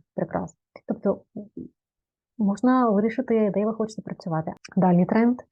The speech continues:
N D A і договор про неконкуренцію. Це тренд. А, тому що, е, через розвиток, е, I T, тобто ці тренди, вони плюс-мінус взаємопов'язані, звісно, як павутиння від одного тренду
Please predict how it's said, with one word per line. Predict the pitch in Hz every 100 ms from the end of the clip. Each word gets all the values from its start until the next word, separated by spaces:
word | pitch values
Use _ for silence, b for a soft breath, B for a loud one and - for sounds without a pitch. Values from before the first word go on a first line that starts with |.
| b b b b -
N | 214
D | 175
A | 190 277 285 -
і | 226 196 185
договор | 180 170 190 247
про | 247 185
неконкуренцію. | 196 196 202 190 - 180 170 - 180 180 - _ _ _ _ _ _ _ _ _
Це | - - 233 254 269 - _ _
тренд. | - 160 180 - _ _ _ _
А, | 214 202 196 196 190 190 202 - _ _ _ _ _
тому | - 262 214
що, | - 285
е, | 302 285 214 202 196 196
через | 226 208
розвиток, | 185 180 185 185 190
е, | 185
I | 175 175 - 208
T, | 208 - 185 208 277
тобто | 262 220
ці | 208 277
тренди, | 262 - 247 214
вони | 190
плюс-мінус | 190 175 208 185
взаємопов'язані, | 170 196 180 180 165 156 170 240
звісно, | 247 247 247
як | 233
павутиння | 220 208 214 214 208 202 -
від | 190
одного | 202 202 208 196
тренду | 190 190 185 180 185